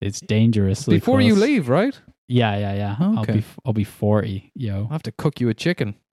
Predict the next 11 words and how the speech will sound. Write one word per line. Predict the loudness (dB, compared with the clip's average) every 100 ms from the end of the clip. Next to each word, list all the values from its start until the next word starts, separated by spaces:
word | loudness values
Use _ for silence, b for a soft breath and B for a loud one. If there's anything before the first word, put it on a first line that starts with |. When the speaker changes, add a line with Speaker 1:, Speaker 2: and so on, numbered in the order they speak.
| _
Speaker 1:
Yeah, | -4 -2
cook | 0
me | 0 0
a |
chicken, | 0 -4 -2 -6 -8 _
and | -8 -6 -4
I'll | -6
be | -6
back | -6 -6 -6 -8
for | -8
breakfast. | -6 -6 -6 -12 -10 -14